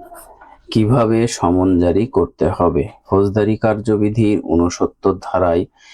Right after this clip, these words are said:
কিভাবে সমন জারি করতে হবে সম্পর্কে উল্লেখ করা হয়েছে। উক্ত ধারা মতে যাকে সমন দেওয়া হবে সমস-, সম্ভব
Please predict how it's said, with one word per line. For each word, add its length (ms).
কিভাবে 500
সমন 500
জারি 260
করতে 400
হবে 300
সম্পর্কে 680
উল্লেখ 560
করা 260
হয়েছে। 440
উক্ত 420
ধারা 260
মতে 340
যাকে 440
সমন 560
দেওয়া 340
হবে 360
সমস-, 720
সম্ভব 580